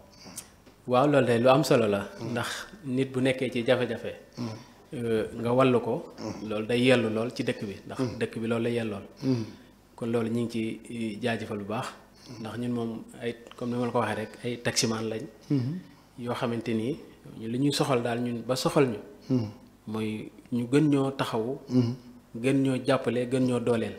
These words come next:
Speaker 2: Mm-hmm.
Speaker 1: Dem nañ ba def benn coalition boo xamante ni.
Speaker 2: Mm-hmm.
Speaker 1: Euh, ñun taximaan yi ñoo ko def, muy fédération.
Speaker 2: Fédération.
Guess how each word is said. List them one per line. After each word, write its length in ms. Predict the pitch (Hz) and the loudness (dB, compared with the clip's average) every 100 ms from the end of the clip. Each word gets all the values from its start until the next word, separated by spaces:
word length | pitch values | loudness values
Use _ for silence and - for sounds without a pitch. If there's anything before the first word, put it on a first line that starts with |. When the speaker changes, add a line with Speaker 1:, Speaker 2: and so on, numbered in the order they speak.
| - | 2
Speaker 2:
Mm-hmm. 220 | 135 113 | 2 4
Speaker 1:
Dem 120 | 120 135 | 0 0
nañ 120 | 131 | 0
ba 100 | 127 | 0
def 340 | 143 156 - - | 0 0 -4 -4
benn 320 | 123 131 127 - - | -2 -2 -2 -8 -6
coalition 480 | - 131 127 - 120 | 2 4 4 2 0
boo 100 | 117 | 0
xamante 320 | 110 123 120 117 | 0 -2 -4 -4
ni. 200 | 110 131 - | -4 -6 0
Speaker 2:
Mm-hmm. 240 | 135 117 151 - - - - | 2 2 -4 -10 -20 -20 -8
Speaker 1:
Euh, 560 | 123 120 120 117 117 110 - - | -2 2 4 4 4 0 -4 -8
ñun 120 | 131 | -4
taximaan 440 | 127 139 - 127 123 | 0 2 2 0 0
yi 40 | 120 | 2
ñoo 140 | 123 | 2
ko 60 | 117 | 0
def, 160 | 113 123 | -2 -4
muy 100 | 120 | 0
fédération. 500 | 135 135 127 120 107 - - | 2 4 4 2 -4 -8 -8
Speaker 2:
Fédération. 460 | 123 120 113 113 | -2 4 4 4